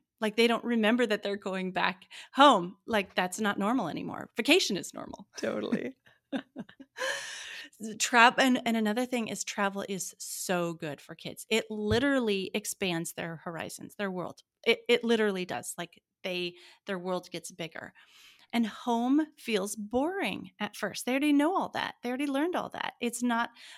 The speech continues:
Speaker 1: moving and traveling and trying different things and seeing different people. It's,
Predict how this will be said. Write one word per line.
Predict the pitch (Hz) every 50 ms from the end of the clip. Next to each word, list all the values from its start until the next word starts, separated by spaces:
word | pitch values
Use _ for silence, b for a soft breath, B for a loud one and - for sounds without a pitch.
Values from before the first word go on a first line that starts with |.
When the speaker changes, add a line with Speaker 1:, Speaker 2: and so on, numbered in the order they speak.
| B B
Speaker 1:
moving | 220 220 233 262 277 254 233 202 -
and | - 208 -
traveling | - 214 196 220 226 220 196 185 170 170 -
and | - 185 196 -
trying | - - 196 202 220 226 220 208 208 - - 202
different | 214 220 214 - - - -
things | 226 226 208 202
and | 208 - -
seeing | - - 202 214 202
different | 214 208 208 - - -
people. | - 226 - - - -
It's, | 220 226 -